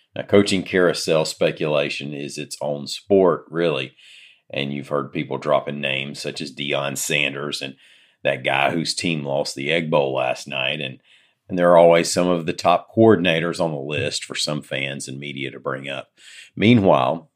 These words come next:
the Tigers are two and one under interim coach Cadillac Williams, who had been the running backs coach for Harsin. Along the way, Williams has become a bit of a media darling and a long shot favorite in some corners.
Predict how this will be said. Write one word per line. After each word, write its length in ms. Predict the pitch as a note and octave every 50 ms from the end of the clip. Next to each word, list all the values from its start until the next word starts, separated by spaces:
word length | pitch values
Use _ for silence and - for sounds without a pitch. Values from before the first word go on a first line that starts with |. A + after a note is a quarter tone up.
| _ -
the 60 | -
Tigers 520 | - - D2 C2 C#2 C2+ D2 D2+ D#2 E2+
are 80 | D#2+ D2
two 320 | - - - G#2 F#2 F2+
and 180 | F#2 F#2+ G2 F#2+
one 240 | F#2 E2 D#2 D#2 D#2
under 180 | D#2 D#2 D2+
interim 380 | A#1+ - D#2+ D#2 D2+ D#2 D#2 D2+
coach 340 | - - D2+ D2 C#2+ - -
Cadillac 480 | - D#2+ D2 D2+ C2+ C#2+ C#2 C2 - -
Williams, 480 | F#2+ G2 F#2+ E2 C#2+ B1+ B1 - - - _ _ - - - _ _ _ _ _
who 140 | F#2 E2 C2+
had 360 | E2 F2 G2 A2 G2+ F2 D#2
been 260 | E2+ D#2+ D#2 D#2+ E2+
the 80 | F2 E2
running 360 | D#2+ E2+ D#2+ D2 C#2+ C#2+ C2+
backs 300 | C2 C2 B1+ - - -
coach 340 | - - D2+ C#2 B1+ - -
for 160 | - D2 C#2+
Harsin. 460 | - G#2+ A2+ A2+ - - - B1 - _ _ _ _ _ _ _ _ _ _ _ _ _ _
Along 300 | D2+ D2 D2 D2 D#2+ D2+
the 80 | C#2 D2
way, 280 | C#2+ D2+ D2 C#2+ D2
Williams 440 | D#2+ D#2+ D#2 D2 C#2+ C#2 C#2+ C#2 -
has 120 | C#2 C2+ C2
become 280 | A#1+ - - D#2+ D2
a 80 | D2 C#2+
bit 200 | C#2 D2 D2 C#2+
of 120 | D2+ C2+
a 60 | C#2
media 400 | D2 D#2 E2 E2+ D#2+ E2 D#2+ D2
darling 580 | C#2+ C#2+ D#2 D2 D2 D2 C#2+ C#2 D2+ E2+ F2 E2
and 100 | D2+ C#2+
a 60 | D#2
long 320 | D#2+ E2+ F2 F2 F2+ F2+ F2+
shot 360 | - - F#2+ D#2+ D#2+ - -
favorite 480 | - - F2 F2+ G2 E2 E2+ D2+ C2+
in 100 | C#2+ C#2+
some 280 | - - - F2 F#2+ F#2+
corners. 580 | - - F2 D#2+ D2+ C#2 C#2+ D2+ - - -